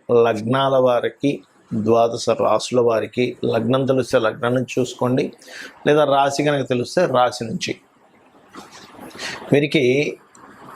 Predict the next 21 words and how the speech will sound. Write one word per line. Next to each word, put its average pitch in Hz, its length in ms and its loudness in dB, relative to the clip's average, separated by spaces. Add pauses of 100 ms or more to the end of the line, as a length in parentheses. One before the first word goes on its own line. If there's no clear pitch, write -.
(180)
ఎటువంటి 170 560 2 (640)
ఫలితాలు 127 560 2
ఉంటాయి, 113 280 0 (180)
ఏ - 20 4 (340)
పర్టికులర్ 143 520 0 (240)
అంశం 131 340 0
మీద 127 80 0
కాస్త - 320 -4 (120)
జాగ్రత్తగా 117 520 0 (120)
ఉండాలి 113 380 -2 (680)
అనేటువంటి 131 460 2
విషయాలు 127 560 2
తెలుసుకుంటూ, 131 520 -2 (600)
అదేవిధంగా 151 600 4 (680)
అసలు 139 220 2 (100)
జాతక 131 320 2
చక్రం 143 360 0
లేదు, 131 280 2 (340)
లేదా 120 260 2
నా 123 200 2
దగ్గర, 117 220 0